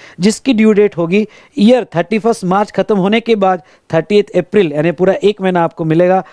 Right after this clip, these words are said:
और तब तक जीएसटीआर फ़ोर का रिटर्न आपको देना है। तो ये सीएमपी ज़ीरो एट में quarterly statement shall be simple form wherein composition taxpayer can declare his turnover in the state or union territory and discharge his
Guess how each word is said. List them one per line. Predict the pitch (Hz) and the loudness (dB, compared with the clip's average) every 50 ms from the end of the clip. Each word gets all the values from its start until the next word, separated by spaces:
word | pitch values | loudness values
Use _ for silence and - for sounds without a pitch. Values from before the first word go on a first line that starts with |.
| - - - | -20 -10 -6
और | 175 160 | -4 -4
तब | - - 170 - - | -2 -2 -6 -2 -2
तक | 196 | -4
जीएसटीआर | 175 151 147 160 160 151 - - 165 156 151 | -2 0 0 0 0 -2 0 -2 0 0 -2
फ़ोर | - - 151 143 | -4 -4 -6 -6
का | 131 - 156 | -2 -2 -2
रिटर्न | 143 139 - 151 139 135 | -2 0 -2 0 0 0
आपको | 127 - - 175 | -2 -2 -2 0
देना | 185 185 175 151 135 | 2 2 0 0 -2
है। | 113 - - _ _ _ _ _ _ _ _ _ _ _ _ _ - - - - - - - - - _ - | -8 -10 -16 _ _ _ _ _ _ _ _ _ _ _ _ _ -20 -20 -20 -20 -20 -20 -20 -20 -20 _ -4
तो | - 196 214 190 - - | 0 0 0 0 -2 -4
ये | 170 180 202 220 214 170 - - 123 - | 0 2 2 2 2 0 -4 -14 -20 -18
सीएमपी | - - - 180 185 196 202 196 208 | -12 -4 0 0 0 0 0 -2 -2
ज़ीरो | 175 190 180 196 190 | -2 0 2 2 2
एट | 196 190 - | 2 0 -2
में | 202 190 - - | -6 -6 -2 0
quarterly | 175 180 180 226 240 254 269 254 - | -2 0 0 0 0 0 0 0 0
statement | - 208 190 - 185 190 202 202 | 0 -2 -2 -2 -2 -6 -4 -4
shall | - 190 165 170 165 | -4 -4 -2 0 0
be | 175 170 | -2 -2
simple | - - 180 185 180 220 226 226 - | 0 -2 -2 -2 0 0 0 0 0
form | - 202 202 226 - _ _ _ - _ - | -2 -6 -6 -6 -8 _ _ _ -20 _ -4
wherein | 151 165 185 202 208 190 - | -2 0 0 0 -2 -2 -4
composition | 180 170 156 196 214 226 220 - 254 254 233 | -4 -4 0 0 0 2 2 0 -2 -4 -2
taxpayer | - 185 185 - - - 190 180 - | -2 -2 -4 -2 -2 -2 -2 0 0
can | 180 165 160 151 | -2 -2 -2 -4
declare | 156 - 175 185 190 180 175 | -6 -4 0 0 2 2 2
his | 185 - - - 165 | 0 -2 -2 -2 0
turnover | 175 196 208 214 220 220 214 _ _ _ _ _ _ _ _ _ - - | 0 0 0 0 -2 -2 -4 _ _ _ _ _ _ _ _ _ -4 -2
in | 170 190 185 | 0 2 2
the | 185 180 | 0 0
state | - - 202 208 202 | 0 0 0 0 2
or | 202 180 | 0 -2
union | 170 170 185 196 196 | 0 0 -2 -2 0
territory | 185 196 196 185 208 202 | 2 0 2 2 2 0
and | 185 180 160 | 0 0 -2
discharge | 156 - - 185 170 170 | -4 -2 -2 -2 0 0
his | 214 - | -2 0